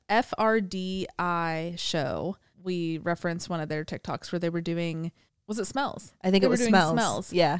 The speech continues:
Speaker 1: Yeah, they're, they're draft picks for smells. So the way this is gonna work is we each have five each of our top
Speaker 2: Our top
Speaker 1: favorites of the following categories.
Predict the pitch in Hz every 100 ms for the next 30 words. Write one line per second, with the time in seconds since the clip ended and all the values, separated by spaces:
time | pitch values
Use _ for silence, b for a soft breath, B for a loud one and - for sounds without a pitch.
0 | - 220 185 107 185 190 156 196 185 180
1 | 180 185 180 180 - - 196 170 - -
2 | 180 - 170 95 120 - 208 190 226 254
3 | 302 294 294 277 190 139 156 - 185 180
4 | 196 - 208 - 254 233 - 202 160 160
5 | - 156 - - - - b b b 185
6 | 185 165 - - 196 - - - 180 -
7 | 208 214 196 185 185 - 196 190 180 180
8 | 190 190 180 160 165 185 180 160 - -
9 | -